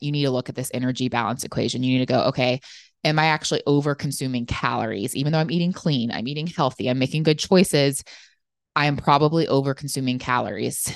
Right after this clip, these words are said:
somewhere in my day, um, and not being consistent with sticking to the calorie goal that I need." Um, and with that being said, so that's, like, someone who's wanting to see weight loss or fat loss and who is not, um, seeing th-, those changes that they'd like,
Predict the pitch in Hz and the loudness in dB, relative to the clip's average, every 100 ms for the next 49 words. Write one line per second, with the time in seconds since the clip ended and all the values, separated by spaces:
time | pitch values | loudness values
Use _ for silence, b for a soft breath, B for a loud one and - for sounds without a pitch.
0 | - 143 135 127 123 120 _ _ - 143 | 0 2 4 4 2 -2 _ _ 0 2
1 | 131 127 90 67 156 _ - 131 127 120 | 4 2 2 0 -4 _ -2 0 2 0
2 | 139 131 113 135 127 127 127 120 123 123 | 0 0 0 -2 -2 -4 -8 -6 -6 -6
3 | - 117 - - 110 127 131 - 127 127 | -6 -6 -6 -6 -6 -6 -6 -2 2 2
4 | B B B 139 143 123 123 120 117 - | B B B 0 2 2 2 2 0 -6
5 | 131 127 120 110 113 113 95 80 147 B | 2 4 4 2 0 -2 -2 -4 -6 B
6 | B B 156 151 135 120 147 139 170 277 | B B 0 2 2 2 4 4 2 2
7 | - 131 131 - 82 147 - - 143 180 | 2 0 0 0 -2 -2 -4 2 2 4
8 | 247 - - - 151 160 165 151 135 151 | 0 0 -10 -4 -2 0 0 -2 -2 -2
9 | 135 135 139 - 135 127 98 131 127 120 | -2 -2 -6 -6 0 0 2 0 0 0
10 | 131 - 135 139 104 - 131 117 117 113 | 0 2 0 0 -4 -6 -6 -2 -2 0
11 | 190 - - B B B 151 143 135 127 | 0 -2 -12 B B B 2 4 2 0
12 | 120 - 135 131 139 135 123 135 131 - | -4 -4 0 0 2 0 0 -2 -2 -4
13 | 127 135 135 135 127 123 - 156 196 - | -4 -4 -6 -4 -4 -2 2 2 2 -4